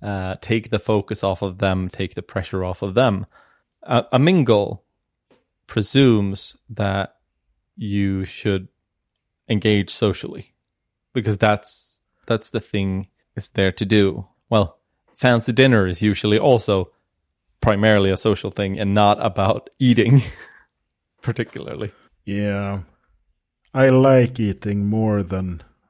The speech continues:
Speaker 2: social thing.
Speaker 1: Yeah.
Speaker 2: Hmm.
Speaker 1: Like, I think at particular times in my life, I would go to, like,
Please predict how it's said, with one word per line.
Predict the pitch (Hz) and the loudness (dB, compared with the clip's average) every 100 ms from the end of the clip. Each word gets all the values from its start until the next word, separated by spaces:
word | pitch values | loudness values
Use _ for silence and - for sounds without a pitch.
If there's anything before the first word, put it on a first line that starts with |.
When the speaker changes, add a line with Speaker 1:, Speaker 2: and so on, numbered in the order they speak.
| _ | _
Speaker 2:
social | - - 95 87 - 90 82 | -16 -8 -6 -8 -10 -14 -16
thing. | _ _ 95 90 | _ _ -10 -4
Speaker 1:
Yeah. | 156 156 151 | -2 0 -2
Speaker 2:
Hmm. | 92 87 82 | -4 -6 -4
Speaker 1:
Like, | 135 135 - - - | -2 -2 -2 -16 -2
I | 135 | 0
think | 147 214 185 - - - _ _ _ _ _ _ _ _ | 0 -2 -2 -4 -14 -20 _ _ _ _ _ _ _ _
at | 135 120 | -4 -4
particular | - 139 143 127 113 | -4 -4 -2 -2 -2
times | 117 123 120 | -2 -2 0
in | 120 | 0
my | 120 | 2
life, | 117 110 107 - - - | 2 4 2 -2 -6 0
I | 113 | 0
would | 113 107 | 0 0
go | 110 104 | 2 2
to, | 101 - 101 | 2 -4 -4
like, | 98 95 - | -4 -6 -10